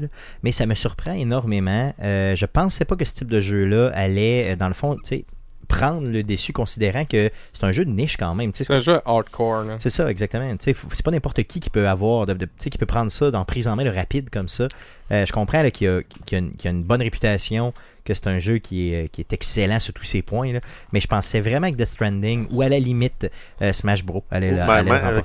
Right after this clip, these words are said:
Speaker 3: Control aussi, parce qu'il y a
Speaker 1: Control.
Speaker 3: déjà, il y a des, il y a des magazines qui l'ont mis, eux, comme jeu de l'année.
Speaker 2: Ah ouais.
Speaker 1: Oh,
Speaker 2: Mais c'est,
Speaker 1: oui, même,
Speaker 2: eux
Speaker 1: dont
Speaker 2: autres, c'est
Speaker 1: I G N,
Speaker 2: quoi ?
Speaker 1: d'ailleurs.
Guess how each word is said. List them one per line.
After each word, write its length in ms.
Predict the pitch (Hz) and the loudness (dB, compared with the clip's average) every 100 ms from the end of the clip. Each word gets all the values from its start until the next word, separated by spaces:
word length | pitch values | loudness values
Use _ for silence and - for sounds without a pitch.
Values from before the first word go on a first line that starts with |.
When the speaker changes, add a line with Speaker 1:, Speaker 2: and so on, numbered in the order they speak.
| 139 | 2
Speaker 3:
Control 400 | 131 - 127 131 | 2 2 0 0
aussi, 220 | 101 - | -6 -4
parce 160 | 139 107 | -4 0
qu'il 120 | 107 | 2
y 140 | 101 107 | 6 6
a 40 | |
Speaker 1:
Control. 60 | 107 | 8
Speaker 3:
déjà, 220 | 107 - | 6 4
il 80 | 123 | 0
y 40 | |
a 20 | |
des, 100 | 104 | 2
il 180 | 104 98 | 0 0
y 40 | |
a 20 | 101 | 2
des 180 | 107 101 | 2 2
magazines 420 | 104 104 127 - | 4 4 4 -2
qui 100 | 104 | -2
l'ont 220 | 98 92 | -2 -2
mis, 360 | 90 95 104 110 | -6 -6 -6 0
eux, 180 | 98 107 | 2 2
comme 300 | - 92 90 | 0 -2 -2
jeu 120 | 85 95 | -4 -2
de 60 | |
l'année. 180 | 90 82 | -2 -2
Speaker 2:
Ah 60 | 95 | -4
ouais. 40 | 92 - - | -8 -16 0
Speaker 1:
Oh, 40 | 123 | 4
Speaker 2:
Mais 80 | |
c'est, 80 | 120 | 6
Speaker 1:
oui, 200 | 113 110 | 6 4
même, 180 | 98 104 | 2 0
Speaker 2:
eux 20 | 143 | 2
Speaker 1:
dont 80 | 151 | 4
Speaker 2:
autres, 100 | 214 | 4
c'est 80 | 95 | 4
Speaker 1:
I 40 | 101 | 2
G 40 | |
N, 40 | - | 2
Speaker 2:
quoi ? 80 | |
Speaker 1:
d'ailleurs. 300 | 143 85 90 | 0 -2 -2